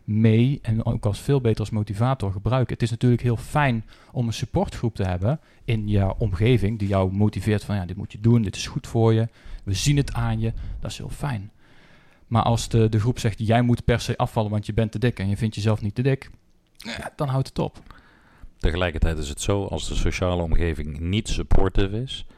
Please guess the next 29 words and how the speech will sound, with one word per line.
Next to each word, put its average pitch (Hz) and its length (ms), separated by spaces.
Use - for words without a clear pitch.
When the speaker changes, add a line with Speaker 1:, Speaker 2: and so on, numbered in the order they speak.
Speaker 1:
Ja. 135 240
Speaker 2:
dan 95 160
wordt 95 160
het - 80
ook 92 120
een 95 60
lastig 80 300
verhaal 78 220
Speaker 1:
Dat - 100
is - 60
Speaker 2:
natuurlijk. 117 280
Speaker 1:
heel 117 100
lastig, 107 220
want 104 140
dan 104 100
heb 104 140
je 98 60
heel 123 300
veel 113 140
van 101 200
jezelf 110 420
nodig 98 500
om, 107 480
eh, 117 520
het - 260
door 127 340
te 127 100
zetten. 98 420
Speaker 2:
Mhm. 80 100